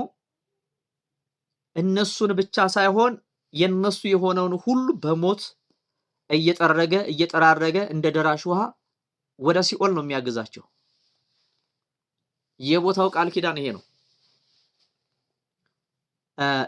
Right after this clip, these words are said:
ይሄንን ቪዲዮ መተተኞችም ይሰሙታል፣ መተት የሚደረግባችሁም እየሰማችሁት ነው። እ፣ መተት አድራጊው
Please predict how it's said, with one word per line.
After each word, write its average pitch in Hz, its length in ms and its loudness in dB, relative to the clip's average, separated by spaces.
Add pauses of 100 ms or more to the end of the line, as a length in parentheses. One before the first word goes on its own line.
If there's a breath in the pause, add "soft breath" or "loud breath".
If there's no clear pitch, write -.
ይሄንን 196 460 2
ቪዲዮ 196 280 2 (1900)
መተተኞችም 202 760 0
ይሰሙታል፣ 196 560 2 (120)
መተት 180 240 -2
የሚደረግባችሁም 175 1400 -2 (800)
እየሰማችሁት 156 840 0
ነው። 98 180 -6 (3000)
እ፣ 143 100 0 (880)
መተት 190 320 2
አድራጊው 220 520 2